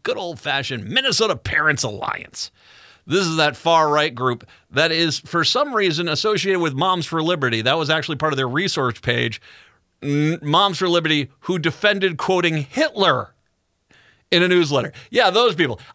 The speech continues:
I don't care who you are. You're associating with them. After that, you're a horrible person.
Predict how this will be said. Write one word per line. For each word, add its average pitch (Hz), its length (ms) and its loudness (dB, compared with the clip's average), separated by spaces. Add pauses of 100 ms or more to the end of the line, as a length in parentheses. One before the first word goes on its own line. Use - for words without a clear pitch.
I 269 160 4
don't 254 160 4
care 214 200 4
who 202 120 4
you 202 200 4
are. 180 380 4 (100)
You're 214 280 4
associating 196 600 2
with 147 160 0
them. 160 360 2 (200)
After 123 360 -2
that, 160 340 2 (220)
you're 147 260 4
a 139 100 6
horrible 117 480 0
person. - 380 -4